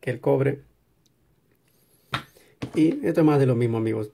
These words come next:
Ya les digo que igual es estañado, pero, eh, tiene cobre, no es que sea estaño puro. Mm, no se puede apreciar, pero si uno lo corta transversalmente se ve,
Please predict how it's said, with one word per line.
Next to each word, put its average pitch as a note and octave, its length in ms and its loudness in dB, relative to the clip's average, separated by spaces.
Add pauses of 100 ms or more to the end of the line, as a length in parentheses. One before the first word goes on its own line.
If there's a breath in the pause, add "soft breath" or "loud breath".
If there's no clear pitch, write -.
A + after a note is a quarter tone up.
(140)
Ya C#3+ 280 -2
les C#3 120 2
digo C#3+ 180 2
que C#3 60 0
igual B2 220 2
es B2+ 100 0
estañado, A#2+ 580 -2
pero, D3 420 2
eh, C3 380 2
tiene D3+ 300 6
cobre, B2 360 2
no C3+ 200 2
es C3 80 0
que B2+ 120 -6
sea B2+ 140 -4
estaño B2 320 -2
puro. A#2 340 -2 (1000 soft breath)
Mm, C3 460 -4
no D3 100 2
se D#3 80 -4
puede D3 140 2
apreciar, D3+ 400 0
pero C3 180 0
si C3 80 -4
uno C#3+ 140 0
lo C3+ 80 -2
corta C#3 240 -2
transversalmente C3 680 0
se C3 120 -4
ve, B2 280 -2